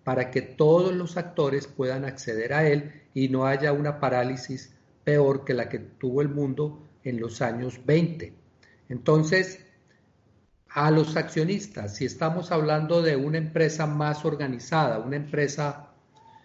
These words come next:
eh, en donde hay una política clara y definida para el pago de dividendos,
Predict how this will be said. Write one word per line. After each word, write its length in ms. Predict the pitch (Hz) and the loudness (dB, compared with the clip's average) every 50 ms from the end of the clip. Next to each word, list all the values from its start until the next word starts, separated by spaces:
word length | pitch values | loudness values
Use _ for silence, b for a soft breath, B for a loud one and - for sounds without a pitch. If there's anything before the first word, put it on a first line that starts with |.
| B B B B - | B B B B -8
eh, 460 | - 135 135 135 131 113 - - - - | -2 2 4 4 4 2 0 -14 -18 -12
en 200 | - 135 131 127 | -8 -6 -6 -2
donde 480 | 127 135 127 120 120 135 127 123 123 147 | 0 0 0 0 0 0 0 2 0 0
hay 200 | - 135 139 143 | -2 -2 0 0
una 240 | 151 156 170 170 160 | 2 2 2 0 2
política 640 | 160 139 131 135 135 - 160 - - 143 139 - | 2 2 2 0 -2 -4 -8 -6 -4 -6 -6 -4
clara 320 | - 151 147 147 147 143 147 | 0 2 2 2 4 2 2
y 80 | 151 | 2
definida 640 | 147 147 135 147 - 120 120 123 131 147 147 147 - | 0 0 -2 -4 -8 -8 -6 -2 -2 -2 -2 -2 -2
para 120 | 139 120 | -4 -2
el 120 | 113 107 | -4 -4
pago 320 | 110 123 123 123 127 147 147 | -4 -2 -2 0 0 2 2
de 80 | 143 | 2
dividendos, 720 | 131 123 117 120 127 147 156 156 147 117 92 82 85 - - | 2 0 -2 -2 0 2 2 2 2 -2 -4 -8 -10 -12 -18